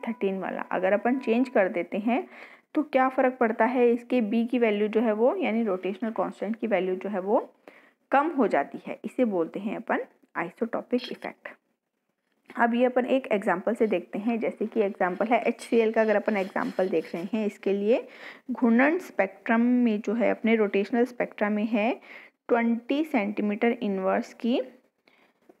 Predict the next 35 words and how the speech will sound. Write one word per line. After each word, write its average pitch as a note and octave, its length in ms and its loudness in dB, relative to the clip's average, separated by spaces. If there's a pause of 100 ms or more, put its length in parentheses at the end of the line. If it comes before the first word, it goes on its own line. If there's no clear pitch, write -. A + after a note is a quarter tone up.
(220)
दूरी G3+ 280 2
है, - 200 -4
ठीक A#3+ 240 -2
है। B3+ 100 4
तो C4 100 -4
इसके - 260 -4
लिए B3 100 4
अपन B3 180 -2
को C4+ 80 0
आर G#3 360 4
की A3+ 140 -2
वैल्यू G#3+ 240 0
निकालनी E3 480 -6
है। G#3 140 -6
तो - 140 -4 (120)
आर A3+ 220 4
की C4+ 140 -2
वैल्यू B3+ 240 4
अपन B3 180 2
ने B3+ 60 2
ऊपर A#3+ 260 2
ऊपर B3 200 2
देखा G#3+ 240 -4
था B3+ 120 2
बॉन्ड G3+ 300 -2
लेंथ A3 160 -2
के - 160 -2
अंदर, A3 240 -2
तो C4 100 -2
आर G3+ 320 2
के A#3+ 100 0
लिए A#3+ 100 2
फॉर्मूला G#3+ 400 0
क्या A3+ 180 -4
है, A3 220 -2